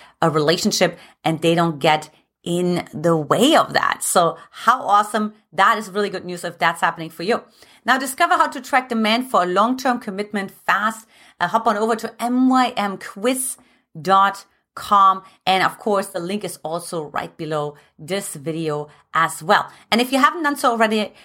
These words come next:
watch next. When a man deeply loves you, he will start saying these five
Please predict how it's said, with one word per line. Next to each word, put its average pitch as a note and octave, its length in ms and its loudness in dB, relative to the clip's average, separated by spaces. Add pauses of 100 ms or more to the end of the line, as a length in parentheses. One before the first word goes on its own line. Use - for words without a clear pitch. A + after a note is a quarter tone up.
(120)
watch A3 360 0
next. A3+ 260 0
When F#3+ 120 0
a F#3+ 60 -4
man G3 280 0
deeply G#3 300 -4
loves A#3 360 0
you, B3+ 240 2
he G#3 260 -4
will G3+ 180 0
start E3+ 400 2
saying G3+ 840 -2 (360)
these F3 480 -6 (240)
five C#3 420 -4